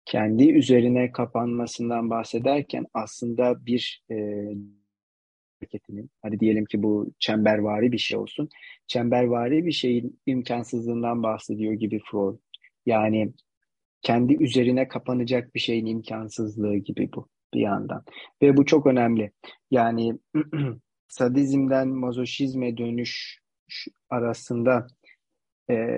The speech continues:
bir problem söz konusu olabiliyorsa, yani bu kadar açık değilse mesele ki zaten buradan başka problemler çıkacak ve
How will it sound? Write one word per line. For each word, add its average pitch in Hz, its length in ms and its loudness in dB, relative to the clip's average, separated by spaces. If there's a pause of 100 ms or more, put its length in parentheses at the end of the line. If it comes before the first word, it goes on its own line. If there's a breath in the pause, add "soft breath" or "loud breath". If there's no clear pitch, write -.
(600)
bir 120 260 0
problem 123 460 2
söz 120 280 -4
konusu 120 360 -6
olabiliyorsa, 123 880 2
yani 107 360 -4
bu 117 80 -8
kadar 117 280 -6
açık - 480 -8
değilse 127 360 2
mesele 127 500 0
ki - 200 -12
zaten 107 420 -6
buradan 104 380 -2
başka 104 300 -6
problemler 104 580 -2
çıkacak 151 500 4
ve 117 120 4